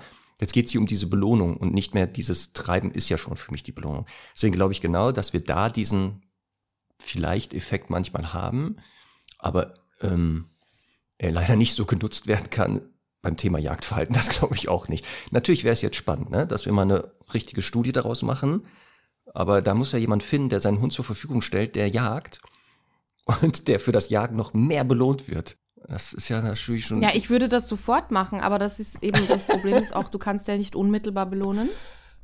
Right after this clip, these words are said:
Speaker 1: Ja, warum
Speaker 2: Also,
Speaker 1: nicht? Doch,
Speaker 2: du müsstest
Speaker 1: klar. In dem
Speaker 2: Ja?
Speaker 1: Moment, ja, Beispiel jetzt, ähm, äh, Semmel nimmt die Nase runter und du siehst, es
Speaker 2: Mhm.
Speaker 1: ist eine Wildspur, belohnst
Speaker 2: Ja.
Speaker 1: du sie.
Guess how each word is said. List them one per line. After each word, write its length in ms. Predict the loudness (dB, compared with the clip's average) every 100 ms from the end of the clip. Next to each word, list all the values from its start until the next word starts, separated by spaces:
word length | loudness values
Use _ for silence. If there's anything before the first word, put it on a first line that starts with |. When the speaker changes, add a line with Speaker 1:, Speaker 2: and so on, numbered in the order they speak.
| -20 -6
Speaker 1:
Ja, 200 | 2 2
warum 160 | 4 4
Speaker 2:
Also, 100 | 6
Speaker 1:
nicht? 240 | 6 2 0
Doch, 100 | 2
Speaker 2:
du 40 | 2
müsstest 60 | 4 2
Speaker 1:
klar. 260 | 0 -6 -14 -16 -16 -20 -20 -20 _
In 160 | 2
dem 140 | 4 4
Speaker 2:
Ja? 60 |
Speaker 1:
Moment, 240 | 6 4 4
ja, 100 | 2
Beispiel 400 | 4 0 2 0
jetzt, 220 | 0 0
ähm, 380 | 0 2 0 -2
äh, 180 | -4 -4
Semmel 360 | 0 2 4 4
nimmt 160 | 2 2
die 60 |
Nase 300 | 0 0 -2
runter 460 | -4 -2 0 -2 -6 -12
und 180 | -6 -2
du 40 |
siehst, 400 | 0 0 0 -4
es 160 | -4 0
Speaker 2:
Mhm. 60 | 0
Speaker 1:
ist 100 | 2
eine 120 | 2
Wildspur, 580 | 2 0 -4 -2 -2 -6 -18 -20 -20 -20 -16 -4
belohnst 320 | -2 0 -2
Speaker 2:
Ja. 60 | -4
Speaker 1:
du 40 |
sie. 180 | -4